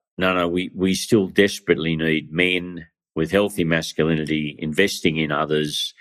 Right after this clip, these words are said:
obviously in family life and the effect that dads have with,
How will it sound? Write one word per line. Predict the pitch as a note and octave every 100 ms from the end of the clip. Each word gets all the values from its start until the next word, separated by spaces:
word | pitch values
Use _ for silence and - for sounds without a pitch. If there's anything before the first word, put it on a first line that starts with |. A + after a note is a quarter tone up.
| - - -
obviously | G2+ A2 G2 F2 - D#2+
in | D2+
family | D2+ F2 F2+ F2 E2
life | F2 F#2 F2 - _ _ _ _ C#2+
and | D2
the | D2+
effect | - E2 -
that | C2+
dads | E2 D#2+ E2+ -
have | D#2 E2+ D2
with, | C#2